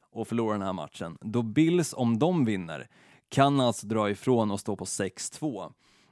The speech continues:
eh, om de då fixar matchen mot Seahawks. Så sjukt intressant match från egentligen bägge hållen som vi har tagit upp nu i Tjocksarnas val.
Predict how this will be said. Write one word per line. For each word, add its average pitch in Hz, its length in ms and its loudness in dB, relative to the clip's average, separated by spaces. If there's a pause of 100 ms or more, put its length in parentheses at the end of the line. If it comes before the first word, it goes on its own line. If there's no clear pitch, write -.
(140)
eh, 76 300 -4
om 110 220 0
de 107 200 0
då 95 260 -2 (160)
fixar 101 300 -2
matchen 95 360 -4
mot 82 140 -12
Seahawks. 104 600 -2
Så 110 460 4 (380)
sjukt 185 360 4
intressant 147 600 0
match 117 340 2 (200)
från 131 160 6
egentligen 123 340 6
bägge 107 300 2
hållen 117 360 2
som - 140 -4
vi 95 40 0
har 101 80 -2
tagit 101 300 -2
upp 123 140 -2
nu 98 100 -2
i 80 40 -8
Tjocksarnas 98 480 -10
val. 101 260 -4